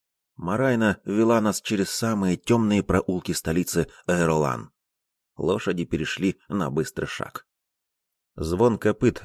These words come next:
по каменным плитам заставлял зевак просыпаться, выглядывать из окон. Но как только они видели нашу пятерку,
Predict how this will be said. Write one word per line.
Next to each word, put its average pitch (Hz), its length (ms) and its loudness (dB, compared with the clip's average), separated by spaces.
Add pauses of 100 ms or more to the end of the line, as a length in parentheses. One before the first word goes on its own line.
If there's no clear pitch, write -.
по 104 100 2
каменным 95 540 0
плитам 104 500 0 (220)
заставлял 113 580 2
зевак 95 300 4
просыпаться, - 720 -2 (200)
выглядывать 87 720 2 (120)
из 92 260 0
окон. 64 420 -8 (680)
Но 85 180 -4
как - 240 -2
только 113 380 4
они 156 280 0
видели 98 340 4
нашу 98 320 2
пятерку, 110 640 0